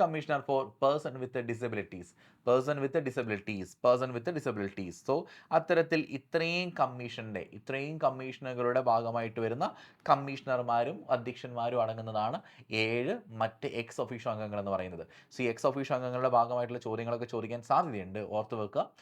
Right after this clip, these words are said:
ഇനി നമ്മൾ പഠിക്കാൻ പോകുന്നത് മറ്റൊരു കമ്മീഷനാണ്, Central Bureau of Investigation, സി ബി ഐ. നിങ്ങൾക്ക് എല്ലാവർക്കും അറിയുന്ന ഒരു കമ്മീഷനാണ് അല്ലേ? ഓക്കെ, എല്ലാവർക്കും അറിയാവുന്ന ഒരു ബോഡിയാണ്, ഒരു ഇൻവെസ്റ്റിഗേറ്റിംഗ് ഏജൻസിയാണ്, സിനിമകളിലൊക്കെ എപ്പോഴും വരുന്ന ഒരു ഏജൻസിയാണ് അല്ലേ സി ബി ഐ എന്ന് പറയുന്നത്. So സി ബി ഐ എന്ന് പറയുന്നത്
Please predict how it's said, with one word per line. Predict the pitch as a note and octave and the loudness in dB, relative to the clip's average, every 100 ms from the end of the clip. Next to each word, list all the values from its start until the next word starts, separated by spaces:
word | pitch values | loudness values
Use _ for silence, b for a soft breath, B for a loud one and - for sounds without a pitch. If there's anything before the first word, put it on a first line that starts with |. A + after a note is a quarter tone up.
| B B B | B B B
ഇനി | A#3 | 4
നമ്മൾ | G#3 F#3 | 6 6
പഠിക്കാൻ | D3+ C3+ C3+ B2+ | 4 2 0 0
പോകുന്നത് | B2 A#2+ A2+ | 0 0 0
മറ്റൊരു | A#2 B2 A#2+ | -2 0 0
കമ്മീഷനാണ്, | A#2 A#2+ - A#2 D#3+ - b b b - D#3 | 0 -4 0 2 2 0 b b b -2 2
Central | D#3+ E3+ F3+ E3+ D3 | 2 4 4 4 2
Bureau | D3 D3 C#3 | 2 4 2
of | C#3 C3+ | 0 -4
Investigation, | C3 - C3 B2 A#2+ C3+ A#2 G#2+ | -6 -6 -6 -4 -4 -4 -6 -6
സി | - D3 C3+ | -6 -6 -6
ബി | C3+ B2 A#2+ | -2 4 4
ഐ. | A#2+ F#2+ A2+ | 2 -4 -4
നിങ്ങൾക്ക് | B2+ B2+ C3 | -4 -2 2
എല്ലാവർക്കും | C3 E3+ - | 4 4 2
അറിയുന്ന | C3 C3 B2+ | -2 -2 -2
ഒരു | B2+ | -2
കമ്മീഷനാണ് | B2 A#2+ A2 A2 | -4 -6 -6 -2
അല്ലേ? | A#2 - _ _ - | -4 -6 _ _ -2
ഓക്കെ, | A#2 A#2 | 0 2
എല്ലാവർക്കും | A#2+ C#3 C#3 | 2 4 4
അറിയാവുന്ന | B2+ B2+ C3+ | 2 0 -2
ഒരു | B2+ | 0
ബോഡിയാണ്, | A#2+ C3 B2 - | 0 2 -2 -2
ഒരു | C3+ | -4
ഇൻവെസ്റ്റിഗേറ്റിംഗ് | A#2+ A#2+ - B2+ B2+ B2+ C3 A#2+ | -4 -6 -6 -6 -6 -8 -6 -4
ഏജൻസിയാണ്, | B2+ B2+ C3+ B2+ F3 B B - | -4 -6 -2 -2 -2 B B -4
സിനിമകളിലൊക്കെ | B2+ C3 C3 B2+ B2 | 0 2 2 0 -2
എപ്പോഴും | - C#3 C#3 C3 | 0 0 0 0
വരുന്ന | B2+ B2+ | -2 0
ഒരു | B2 | -2
ഏജൻസിയാണ് | C3 B2+ B2 G#2 | -2 -2 -2 2
അല്ലേ | A2+ G#2 | 0 0
സി | A2+ A2 | -4 -4
ബി | |
ഐ | G#2+ | -4
എന്ന് | G#2 | -2
പറയുന്നത്. | F#2+ F#2 F#2 B B - | -2 -4 -10 B B 2
So | F3+ | 2
സി | G3 F3+ | 4 2
ബി | E3 | 2
ഐ | |
എന്ന് | D3 | 4
പറയുന്നത് | B2+ A#2 A2 | 4 4 2